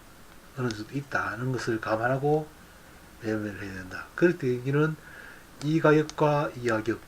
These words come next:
이 가격의 중심선 가격 정도에서 지지가 될 가능성이 있다는 거죠.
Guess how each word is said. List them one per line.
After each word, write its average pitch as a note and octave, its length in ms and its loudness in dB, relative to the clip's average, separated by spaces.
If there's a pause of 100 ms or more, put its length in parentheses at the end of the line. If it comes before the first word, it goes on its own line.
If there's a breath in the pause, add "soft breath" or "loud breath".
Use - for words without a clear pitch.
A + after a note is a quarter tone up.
(560)
이 C#3 180 0
가격의 C#3 680 4
중심선 B2 580 -4
가격 A#2 300 2
정도에서 A2+ 580 -2
지지가 G#2+ 400 -10
될 - 180 -10
가능성이 - 380 -14 (160)
있다는 - 200 -16
거죠. - 220 -18